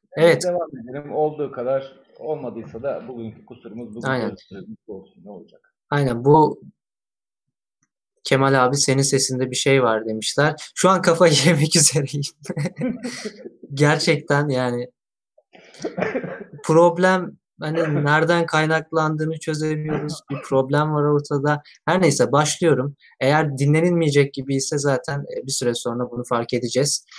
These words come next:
Speaker 1: E, evet, kaos ve kozmos bugün konumuz. Kaos teorisinden bahsedeceğiz ve kaos, e, teorisi de, e, aslında birçok farklı teoriyle ilişkili. Bunlardan bir tanesi,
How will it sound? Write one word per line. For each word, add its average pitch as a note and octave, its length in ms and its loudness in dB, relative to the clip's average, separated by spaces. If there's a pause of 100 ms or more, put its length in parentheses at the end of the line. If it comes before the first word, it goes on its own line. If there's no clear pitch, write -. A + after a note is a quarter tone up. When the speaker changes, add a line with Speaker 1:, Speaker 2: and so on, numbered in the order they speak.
(240)
Speaker 1:
E, C3 100 2
evet, C#3 420 6
kaos E3 360 2
ve E3+ 100 6
kozmos D#3 540 4
bugün A2+ 220 -10
konumuz. A#2 400 -8
Kaos D#3+ 320 2
teorisinden D3 560 0
bahsedeceğiz C#3+ 760 0 (240)
ve A2 180 -2
kaos, D3+ 460 2 (100)
e, C3 40 0 (240)
teorisi A#2+ 540 0
de, G#2+ 200 0 (560)
e, G#2+ 300 -2 (240)
aslında C#3+ 420 2
birçok D3 300 0
farklı C3+ 300 0
teoriyle C3+ 460 4
ilişkili. G2+ 500 -4
Bunlardan C3 520 2
bir C3+ 100 -2
tanesi, C3+ 600 2